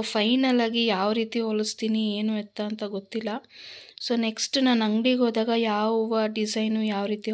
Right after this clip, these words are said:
ಹೊಲಿಸಿರ್ತೀನಿ ಅಂತ ಹೇಳಿ ತೋರಿಸ್ತೀನಿ. ಇನ್ನು ಅಂಗಡಿ ಇಲ್ಲಿ ಯಾವುದಿದೆ ಏನು ಅಂತ ಗೊತ್ತಿಲ್ಲ, ನಿಯರೆಸ್ಟ್ ಯಾವುದಿದೆ ಅಲ್ಲೇ ಹೋಗಿ ಹೊಲಿಸ್ಬೇಕಾಗತ್ತೆ.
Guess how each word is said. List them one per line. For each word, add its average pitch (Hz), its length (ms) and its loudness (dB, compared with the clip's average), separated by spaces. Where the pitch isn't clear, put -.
ಹೊಲಿಸಿರ್ತೀನಿ 208 760 -4
ಅಂತ 202 120 -8
ಹೇಳಿ 190 200 -4
ತೋರಿಸ್ತೀನಿ. 196 600 -4
ಇನ್ನು 254 220 2
ಅಂಗಡಿ 240 400 4
ಇಲ್ಲಿ 247 280 4
ಯಾವುದಿದೆ 226 480 2
ಏನು 226 160 0
ಅಂತ 226 120 0
ಗೊತ್ತಿಲ್ಲ, 220 300 0
ನಿಯರೆಸ್ಟ್ 220 480 0
ಯಾವುದಿದೆ 208 420 -2
ಅಲ್ಲೇ 196 180 0
ಹೋಗಿ 190 280 -2
ಹೊಲಿಸ್ಬೇಕಾಗತ್ತೆ. 170 920 -4